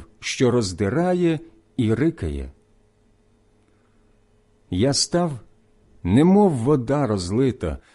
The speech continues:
всі кості мої повиходили з суставів. Неначе віск зробилось моє серце.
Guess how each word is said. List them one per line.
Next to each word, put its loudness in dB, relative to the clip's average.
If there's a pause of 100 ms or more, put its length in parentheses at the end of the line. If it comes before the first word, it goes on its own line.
всі -2
кості 2
мої 2
повиходили 0
з -6
суставів. -4 (920)
Неначе 0
віск -4 (380)
зробилось -4 (100)
моє -2
серце. -6